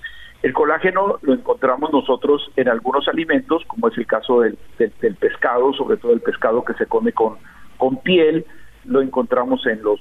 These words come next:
en los hongos, en, en los cítricos, en algunos, eh, en algunas leguminosas, la, la,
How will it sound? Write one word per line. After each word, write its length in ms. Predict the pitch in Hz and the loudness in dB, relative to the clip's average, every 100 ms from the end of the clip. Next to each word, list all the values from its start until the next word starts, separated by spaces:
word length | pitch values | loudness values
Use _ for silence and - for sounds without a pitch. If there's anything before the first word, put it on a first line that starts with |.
| - | -2
en 120 | 120 113 | -2 0
los 180 | 107 | 2
hongos, 480 | 165 160 156 147 139 | 2 2 4 2 2
en, 120 | 123 110 | -2 0
en 160 | 120 117 | -2 -2
los 160 | 107 | -4
cítricos, 720 | - 165 - 143 - 135 131 - - - - - | 0 0 2 0 2 2 2 0 -12 -18 -10 0
en 140 | 135 | 2
algunos, 560 | 120 120 135 135 139 135 - - | 2 2 2 4 2 0 -8 -6
eh, 300 | 131 117 117 - | 2 2 2 0
en 100 | 123 | 0
algunas 320 | 120 131 143 | 2 2 2
leguminosas, 840 | 139 127 - 120 131 147 151 143 - | 2 0 -2 2 4 4 2 -2 0
la, 160 | 131 - | -2 0
la, 160 | 117 | -4